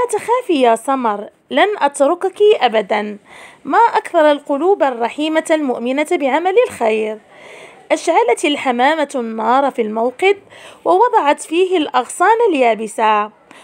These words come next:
وأخذت الحمامات ترفرف فوقها بأجنحتهن كالمراوح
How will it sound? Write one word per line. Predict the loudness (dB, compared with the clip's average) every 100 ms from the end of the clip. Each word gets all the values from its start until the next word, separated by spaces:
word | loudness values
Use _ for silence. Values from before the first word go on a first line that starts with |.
| _
وأخذت | -6 -2 0 2 0 -2
الحمامات | -6 -4 0 2 2 2 0 0
ترفرف | -2 0 0 0 -4 -6
فوقها | -2 0 0 0 2 4 2
بأجنحتهن | 0 -6 -6 -8 -8 -6 -2 0 0 0
كالمراوح | 0 0 -2 -4 0 2 2 -2 -8